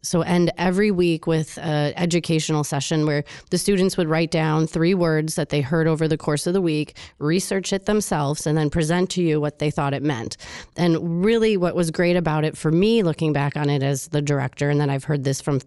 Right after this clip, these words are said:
you know, new directors that have done the program, is it's a pra-, it's a chance to practice if a client was asking you that question, right? It, it's a way to say, "Yes, this is modern portfolio theory," or,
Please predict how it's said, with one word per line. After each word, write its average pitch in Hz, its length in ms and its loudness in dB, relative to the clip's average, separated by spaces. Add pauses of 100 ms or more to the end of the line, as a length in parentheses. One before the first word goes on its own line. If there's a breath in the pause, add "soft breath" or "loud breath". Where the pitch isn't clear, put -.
(180)
you 135 100 0
know, 127 80 0
new 156 280 2
directors 135 520 -2
that 135 100 -4
have 127 120 -4
done 131 180 -2
the 127 80 -2
program, 139 440 -2 (340 loud breath)
is 190 120 2
it's 220 140 0
a 262 80 2
pra-, 233 300 0
it's - 140 -2
a 220 80 2
chance 214 380 0
to 208 100 0
practice 185 800 -4 (200)
if 196 120 0
a 208 60 2
client 202 480 0
was 151 100 0
asking 139 340 -4
you 135 100 -4
that 131 160 -8
question, - 400 -10 (520 loud breath)
right? 175 220 2
It, 170 140 0
it's 202 180 2
a 202 80 4
way 190 240 4
to 185 140 2
say, 185 160 0
"Yes, 202 320 0
this 196 180 0
is 190 100 2
modern 185 340 2
portfolio 190 600 2
theory," 147 460 2
or, 151 80 0